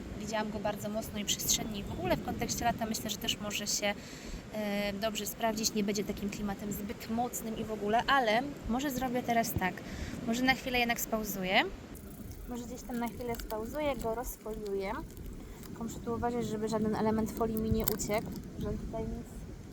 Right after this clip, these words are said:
nie zaśmiecała plaży, środowiska nadmorskiego i w ogóle, bo, bo co mnie osobiście bardzo irytuje. To widać niestety po takich momentach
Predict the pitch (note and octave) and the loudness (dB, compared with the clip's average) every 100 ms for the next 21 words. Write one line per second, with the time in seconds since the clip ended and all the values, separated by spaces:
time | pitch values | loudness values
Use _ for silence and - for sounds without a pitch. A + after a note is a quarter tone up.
0 | - - A#3 A3+ A3+ A#3+ - B3 A#3+ A3+ | -12 -8 -2 0 0 -2 0 8 10 8
1 | A#3 A3+ A3+ A3+ - A3 A3 A3 A#3 - | 8 10 10 6 -2 -2 0 -2 -2 -2
2 | A#3 A3+ A3 A3+ A3+ - A3+ A3 A3 G#3 | 0 2 2 0 -2 -4 -2 0 -2 -2
3 | G#3 G3 G3 G3 - - - - G3 G3 | -4 -4 -4 -4 -8 -12 -12 -10 -8 -6
4 | G3+ F3+ - G#3+ G#3 - G#3 G3+ G#3+ G3+ | -4 -4 -4 -4 -4 -4 -6 0 0 0
5 | F#3 F3+ G#3 G3+ - F#3 F#3 G3 - G#3 | -4 -4 -2 -2 -2 -2 -4 -4 -4 -4
6 | G#3 G#3 G#3 - G#3 G#3 G3+ - G3 G#3 | -2 -4 -4 -2 -2 -2 -4 -6 -6 -4
7 | G#3 G#3 G3+ | -2 0 -2